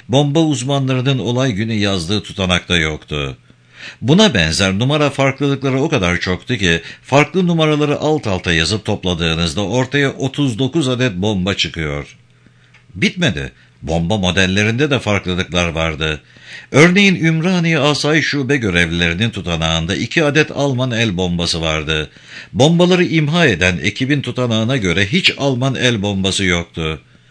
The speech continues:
Bomba imha uzmanlarına göre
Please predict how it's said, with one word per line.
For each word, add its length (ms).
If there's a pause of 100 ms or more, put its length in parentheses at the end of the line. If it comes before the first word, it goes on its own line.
(400)
Bomba 400
imha 420
uzmanlarına 760
göre 420